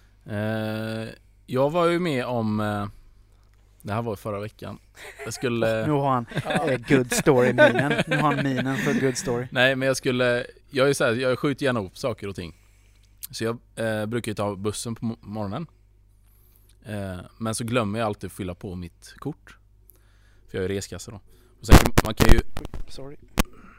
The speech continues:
Speaker 1: Eh, nej, så glömmer jag alltid att fylla på mitt kort. Och jag har ju reskassa. Eh, och det kan man göra på nätet.
Speaker 3: Mm.
Speaker 1: Det är ju skitsmidigt, men det tar ju typ tjugofyra timmar för att det ska laddas på.
Speaker 3: Ja, men
Speaker 2: Ja.
Speaker 3: gör inte det. Man kan inte göra det fem minuter innan.
Speaker 1: Nej,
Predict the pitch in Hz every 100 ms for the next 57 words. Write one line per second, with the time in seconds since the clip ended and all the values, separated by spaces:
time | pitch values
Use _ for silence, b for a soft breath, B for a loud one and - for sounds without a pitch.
0 | - - - - - _ _ - - -
1 | _ _ _ _ b b b b b -
2 | 110 107 - 120 127 135 117 107 117 101
3 | 95 92 165 - - - 104 107 107 -
4 | 101 117 104 110 - 90 90 120 127 -
5 | 95 - _ - 104 101 139 160 113 107
6 | 90 - 90 - - 135 117 117 - 110
7 | 151 127 98 95 160 - 110 - 127 87
8 | 101 156 - 113 104 113 95 98 87 82
9 | 82 - 90 90 85 - 123 131 147 135
10 | 117 160 160 156 156 156 - 160 165 196
11 | - 175 165 156 139 143 120 117 101